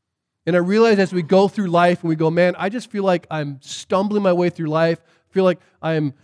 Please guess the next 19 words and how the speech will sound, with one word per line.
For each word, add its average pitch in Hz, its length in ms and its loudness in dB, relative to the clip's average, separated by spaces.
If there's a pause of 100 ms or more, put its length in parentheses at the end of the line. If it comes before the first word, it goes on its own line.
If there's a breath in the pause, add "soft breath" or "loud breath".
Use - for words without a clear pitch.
I'm 151 260 -4
making 202 320 2
mistakes 170 680 -4
and 139 220 -6
not 185 240 -2
trusting 190 420 -4
God." 160 240 0
Like, 147 220 -4
I 214 60 -2
get 254 260 2
it. - 200 0
I 196 100 -2
get 226 220 0
it. - 220 -4 (3000)
But 151 80 -8
listen 226 280 0
to 220 100 -2
this 196 160 0
story. 139 400 -4